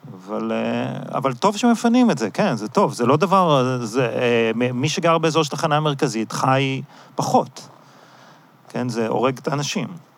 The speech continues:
יש, אה, לנו שכנה ש-, אה, הכלב שלה כל הזמן היה חולה, ואז, אה, כאילו, יומיים היא לקחה אותו לחברים,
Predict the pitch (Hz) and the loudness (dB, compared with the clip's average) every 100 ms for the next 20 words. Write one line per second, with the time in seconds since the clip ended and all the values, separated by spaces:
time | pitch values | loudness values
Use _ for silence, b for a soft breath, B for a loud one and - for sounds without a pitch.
0 | _ - 117 - 147 123 120 120 123 123 | _ -10 -8 -4 -2 0 2 0 -2 -4
1 | 143 139 139 139 139 131 123 120 123 117 | -4 0 0 0 -2 0 0 0 -2 -2
2 | 117 113 113 120 143 131 139 143 139 135 | 0 0 -2 -2 -2 -2 -2 0 0 0
3 | 135 131 120 117 139 113 101 101 98 107 | 0 2 0 0 0 -2 -2 -4 -4 -2
4 | 110 117 - B B B _ 110 107 104 | -2 -4 -8 B B B _ -6 -6 -6
5 | 120 123 123 123 127 127 123 - _ _ | -2 0 2 0 0 -4 -6 -12 _ _
6 | _ - 131 127 117 120 123 127 143 135 | _ -10 -6 -4 -2 -2 2 0 0 -4
7 | 131 127 - 120 117 - 135 127 127 120 | -8 -10 -6 -6 -4 0 0 0 0 0
8 | 120 113 120 117 110 101 101 | 0 -2 -4 -6 -6 -8 -12